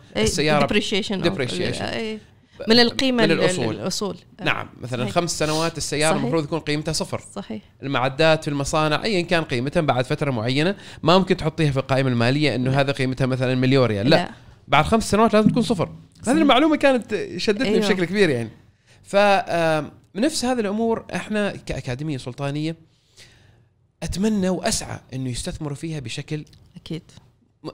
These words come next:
Speaker 2: يعني، آه، مخصوص. لأن رواد الأعمال، إذا نحن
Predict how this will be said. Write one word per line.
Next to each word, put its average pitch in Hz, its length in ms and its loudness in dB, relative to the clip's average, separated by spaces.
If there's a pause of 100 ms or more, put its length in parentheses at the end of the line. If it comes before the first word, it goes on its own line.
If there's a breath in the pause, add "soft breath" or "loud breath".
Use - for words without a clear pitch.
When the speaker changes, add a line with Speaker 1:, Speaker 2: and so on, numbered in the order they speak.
Speaker 2:
يعني، 135 220 0
آه، 127 340 -4
مخصوص. - 640 -4 (360 loud breath)
لأن 220 180 0
رواد 208 320 0
الأعمال، 180 420 -2
إذا 240 240 0
نحن 143 280 -6